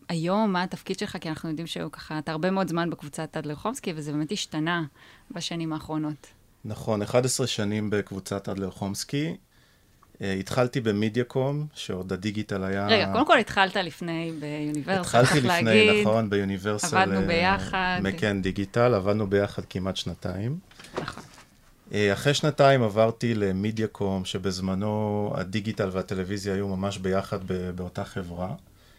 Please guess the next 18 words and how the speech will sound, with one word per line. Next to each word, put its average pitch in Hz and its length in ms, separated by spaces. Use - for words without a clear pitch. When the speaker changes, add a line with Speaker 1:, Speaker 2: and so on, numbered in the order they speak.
Speaker 2:
ואחרי 95 400
כמה 135 240
שנים, 147 500
אה, 110 60
השוק - 340
הזה 101 200
צמח 98 300
בטירוף, 101 720
חומסקי, 113 440
שהוא 92 200
הבעלים 95 340
של 98 140
הקבוצה, 98 720
הבין 101 280
את 110 80
הפוטנציאל, 98 840
ויום 98 420
אחד 143 240